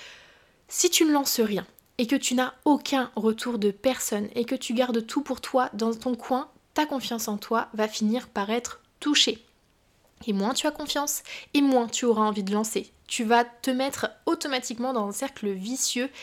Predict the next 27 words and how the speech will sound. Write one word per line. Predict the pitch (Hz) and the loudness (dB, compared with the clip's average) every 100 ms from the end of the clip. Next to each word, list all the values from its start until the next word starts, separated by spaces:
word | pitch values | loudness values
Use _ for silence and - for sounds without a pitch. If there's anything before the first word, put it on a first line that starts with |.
| - _ | -20 _
qui, | - 262 - - | -2 0 -2 -6
je | 208 | -2
peux | 220 247 | 0 0
t'assurer, | 254 247 - 220 247 - | 0 0 0 0 -2 -2
est | 214 | -6
très | - - 240 | -6 -4 -4
peu | 233 233 233 - | -2 -6 -4 -2
agréable | 208 196 208 214 220 | -2 0 -2 -2 -6
à | 202 | -8
vivre. | 185 151 - - - - - | -8 -12 -16 -16 -18 -10 2
Et | 262 - 220 | 2 2 2
dernier | 269 277 247 | 2 4 0
point | 240 262 | 2 0
que | 262 220 | 0 -2
j'ai | 196 | -2
pu | 208 - 302 | -4 -2 -2
trouver | - - 277 233 233 - - | -2 -2 0 0 -2 -4 -4
en, | 214 226 220 | -2 -2 -2
euh, | 202 | -4
creusant | - 269 262 262 | -2 0 2 2
un | 214 | 0
petit | - 220 | 0 -4
peu | 220 233 | 0 2
les | 214 190 220 | 2 0 -2
effets | 240 240 | 0 0
néfastes, | 214 214 208 220 - - - - _ | 0 0 -2 -2 -6 -16 -18 -20 _
néfastes | 208 214 277 262 - | 2 2 2 0 0